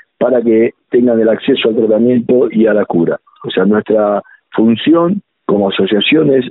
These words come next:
detectar, tratar y curar, y esa es la garantía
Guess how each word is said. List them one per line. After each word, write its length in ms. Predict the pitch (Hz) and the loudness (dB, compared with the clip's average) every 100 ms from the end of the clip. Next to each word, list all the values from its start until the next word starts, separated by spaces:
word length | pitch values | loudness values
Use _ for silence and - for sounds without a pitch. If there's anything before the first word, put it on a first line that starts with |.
| - | -2
detectar, 640 | 107 202 185 143 151 - - _ _ | -2 -2 -4 -2 -2 -4 -8 _ _
tratar 540 | - 110 - 120 135 - _ | -6 -4 -2 -2 -2 -8 _
y 80 | 104 | -8
curar, 420 | 107 113 101 - - _ | -2 0 -2 -6 -14 _
y 120 | 120 | -2
esa 160 | 117 127 | 0 0
es 40 | |
la 60 | 113 | 0
garantía 580 | 101 101 101 120 117 | 0 -2 0 0 0